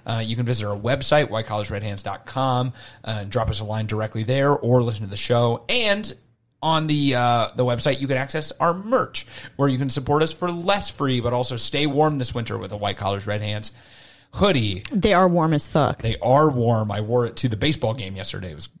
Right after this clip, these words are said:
Speaker 1: perfect.
Speaker 2: Did anybody, what, did,
Speaker 1: Perfect
Speaker 2: was
Speaker 1: outside.
Speaker 2: anybody like, "Hey, what's that?"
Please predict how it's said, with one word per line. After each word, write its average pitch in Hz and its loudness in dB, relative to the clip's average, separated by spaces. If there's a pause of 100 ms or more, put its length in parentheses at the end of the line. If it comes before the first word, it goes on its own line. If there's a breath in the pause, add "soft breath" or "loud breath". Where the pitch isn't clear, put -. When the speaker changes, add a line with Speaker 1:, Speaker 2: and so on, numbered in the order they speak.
(560)
Speaker 1:
perfect. - 0
Speaker 2:
Did 196 6
anybody, 208 4
what, 196 4
did, 180 4
Speaker 1:
Perfect 127 -2
Speaker 2:
was 208 4
Speaker 1:
outside. 202 4
Speaker 2:
anybody 208 4
like, 196 2
"Hey, 220 4
what's 190 2
that?" 180 2